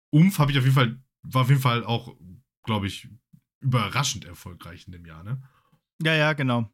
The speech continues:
Speaker 2: Also die hatten auch, auch dieses Album Wahrheit oder Pflicht. <laughs> Wieder so ein Kinderspiel. Irgendwie scheint das irgendwie das Thema gewesen zu sein. Ähm, nee, ich fand, ich, ich würd, äh, mit Baba Sparks gehen an der Stelle, Deliverance, weil's irgendwie,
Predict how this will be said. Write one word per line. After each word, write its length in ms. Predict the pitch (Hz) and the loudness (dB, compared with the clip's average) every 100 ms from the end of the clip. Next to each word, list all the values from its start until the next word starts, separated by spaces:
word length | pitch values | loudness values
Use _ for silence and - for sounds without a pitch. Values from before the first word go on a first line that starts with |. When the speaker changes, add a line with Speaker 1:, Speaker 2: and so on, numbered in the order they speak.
| _ - | _ -8
Speaker 2:
Also 160 | 117 | -6
die 140 | 117 120 | -2 -2
hatten 180 | 131 | -2
auch, 160 | 131 120 | -2 -2
auch 240 | 135 131 123 | -4 -6 -4
dieses 260 | 139 120 | -2 -4
Album 420 | 123 139 151 143 123 | -4 0 2 2 2
Wahrheit 300 | 139 139 135 | 2 2 0
oder 180 | 120 | -2
Pflicht. 380 | 113 151 175 - - - | 0 0 0 -2 -16 -6
<laughs> 840 | - 107 190 143 180 - - 214 - | -4 2 2 4 2 0 -14 -16 -6
Wieder 160 | 165 | -2
so 60 | 170 | -2
ein 80 | - | 0
Kinderspiel. 580 | 202 196 175 185 185 - - - - 180 131 | 2 2 2 4 4 2 -10 -14 -12 -8 -2
Irgendwie 340 | 139 135 131 | 0 0 0
scheint 220 | 120 135 | 0 0
das 120 | 123 120 | -2 -2
irgendwie 220 | 123 117 | -4 -2
das 160 | 110 | 2
Thema 240 | 143 147 147 | 4 4 2
gewesen 320 | 135 139 143 | 2 0 0
zu 120 | 139 | 0
sein. 200 | 127 139 - - - - - - - | 0 0 0 -8 -16 -16 -16 -10 0
Ähm, 260 | 156 156 180 | 2 2 2
nee, 100 | 214 | 2
ich 180 | 214 | 2
fand, 300 | - 262 233 | 2 0 0
ich, 220 | 185 185 202 | -2 0 0
ich 160 | 170 | 0
würd, 180 | 220 - | -2 -4
äh, 220 | 202 190 | 0 4
mit 280 | 185 175 - | 4 2 0
Baba 220 | 175 175 | 0 0
Sparks 360 | 151 160 165 - | 0 0 0 -2
gehen 140 | 135 | 0
an 120 | 127 | 0
der 100 | 123 | 0
Stelle, 300 | 113 135 151 | 0 0 0
Deliverance, 680 | 143 131 139 127 127 143 131 | 0 -2 0 0 0 0 0
weil's 280 | 131 135 - | 0 0 -2
irgendwie, 360 | 139 131 135 | -4 0 -2